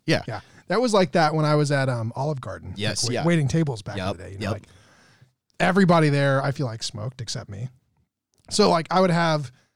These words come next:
Speaker 2: nine different people a day who'd be like, "Hey, can you cover my table? They should
Speaker 1: Right.
Speaker 2: be good. You know, you
Speaker 1: Right.
Speaker 2: might have to top off their water. They'll be good. Maybe bring them a breadstick. But can you, but you, can you cover my table?"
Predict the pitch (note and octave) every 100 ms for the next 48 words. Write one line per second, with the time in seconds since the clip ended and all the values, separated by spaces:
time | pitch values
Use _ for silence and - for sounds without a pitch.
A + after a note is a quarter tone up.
0 | _ _ _ - D#3 E3+ E3+ E3 E3 E3
1 | D3+ D3 D#3 D3+ D#3 D#3+ G3+ G3+ G3+ G3+
2 | G3 D#3+ D#3+ E3 - _ _ _ _ -
3 | A3 A#3 G3 D3+ D#3 D3+ D#3+ D#3 E3+ F#3
4 | E3 C3 D#3+ D3+ C#3+ C#3 C#3 C3 A#2+ -
5 | D3 C#3 C3 A#2+ E3 D3+ D3 C#3+ C3+ C3+
6 | C3 - B2+ - _ A#2 - - - E3+
7 | F3 E3 E3+ - F3 D3+ F3 D#3+ C#3+ C#3+
8 | D3